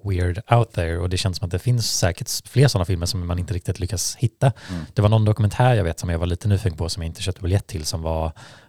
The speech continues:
Speaker 1: typ mer konstfilm, men kritik mot samhället och teknologi. Eller den, den kändes spännande, men det blev inte att jag sökte upp den just nu. Men jag önskar nästan att jag kanske hade sett den bara för att se någonting som känns lite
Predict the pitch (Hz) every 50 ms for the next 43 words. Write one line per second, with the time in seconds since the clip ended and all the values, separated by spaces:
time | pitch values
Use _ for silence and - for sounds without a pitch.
0 | _ _ _ _ _ _ - 101 87 - _ - - - - 104 92 85 87 87
1 | - - - 107 92 90 - - - - - 104 87 87 85 85 82 - - 95
2 | 92 87 82 82 80 76 - _ _ _ _ _ _ _ _ - - 104 - -
3 | 107 95 90 - - - - - - - - - 98 92 - - 110 95 87 82
4 | 82 82 - 92 - - 90 90 87 87 107 113 110 - 110 113 107 117 117 113
5 | 104 113 110 104 - 127 113 110 - - 123 98 80 85 98 92 92 90 87 87
6 | 85 82 - - - - - _ _ _ - 92 87 90 87 85 82 92 - 92
7 | - 98 92 - 107 - - - 95 87 87 - 131 104 80 82 92 90 92 92
8 | 92 - - 98 95 - 95 85 - 92 87 - 95 - 90 87 - 127 123 -
9 | - 90 82 82 80 - 98 - 85 82 82 80 - 85 - - 85 80 - -
10 | 90 80 - - - 85 - _ - 90 85 82 82 80